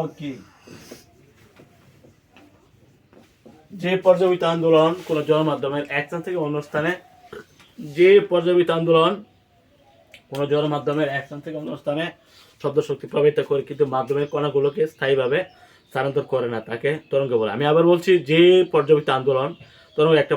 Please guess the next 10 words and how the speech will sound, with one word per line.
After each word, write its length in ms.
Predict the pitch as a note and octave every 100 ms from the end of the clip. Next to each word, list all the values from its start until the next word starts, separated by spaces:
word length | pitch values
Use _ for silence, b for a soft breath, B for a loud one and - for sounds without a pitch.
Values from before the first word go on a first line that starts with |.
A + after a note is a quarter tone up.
| D#3+
পর্যাবৃত্ত 360 | D#3+ E3 D#3+ C3+
আন্দোলন, 280 | C#3+ B2 F#2 - _ _ - A2
যে 80 | D#3+ E3+
পর্যাবৃত্ত 340 | D#3+ D3 D#3 D#3+ D#3
আন্দোলন 340 | D#3 D3+ D3+ F3 b b b b
কোনো 140 | D3 D3 C#3+
জড় 160 | D#3+ D#3+
মাধ্যমের, 380 | D3+ D#3 D3+ A2 _ A2 A#2+
বাতাসের 300 | C3 D3
একটা 100 | E3